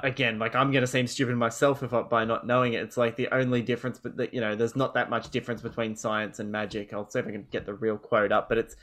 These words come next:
it kind of reminded me of that because in a, in a sense, a lot of this movie is, like, trying to science up magic, and I'm like,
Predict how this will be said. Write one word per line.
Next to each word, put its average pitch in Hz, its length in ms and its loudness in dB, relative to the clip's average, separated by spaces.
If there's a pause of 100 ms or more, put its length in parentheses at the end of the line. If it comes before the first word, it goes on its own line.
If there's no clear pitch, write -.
(180)
it 139 120 -2
kind 170 240 6
of 139 80 2
reminded 131 360 6
me 120 120 2
of 98 140 0
that 120 260 4
because 127 240 -4
in 135 160 2
a, 131 240 4
in 147 120 4
a 131 80 4
sense, 135 360 2 (260)
a 131 80 6
lot 143 260 8
of 127 120 6
this 139 160 4
movie 127 400 2
is, 117 160 0
like, 117 200 2
trying 120 420 4
to 131 140 0
science 117 560 2
up 120 200 2
magic, 131 480 0
and 131 80 4
I'm 120 160 2
like, 113 260 2